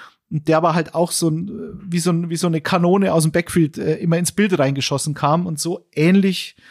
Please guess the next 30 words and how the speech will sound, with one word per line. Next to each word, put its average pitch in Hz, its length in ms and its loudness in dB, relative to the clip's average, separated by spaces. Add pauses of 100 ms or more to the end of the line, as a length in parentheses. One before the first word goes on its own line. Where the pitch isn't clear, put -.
(280)
könnte 160 220 -2
ich 147 60 -4
mir 156 100 2
vorstellen, 147 420 -2
dass 143 140 -4
ihm, 147 240 -8
dass 143 160 -4
Pete - 240 -8
Carroll, 156 440 0
äh, 143 140 -4
Witherspoon 143 480 0
jetzt 139 160 -4
eben 139 120 -2
auch 160 160 2
sieht. - 260 -4
Hat 139 280 -6
eine - 260 -8
vier 160 200 2
vier 139 180 -2
drei 151 280 4
ist 170 260 -6
er 160 80 -4
gelaufen. 151 600 0 (520)
Äh, 127 160 -2
da - 100 0
ist - 140 -4
Forbes 147 300 0
nochmal 151 220 2
deutlich 139 300 -2
schneller. 220 480 0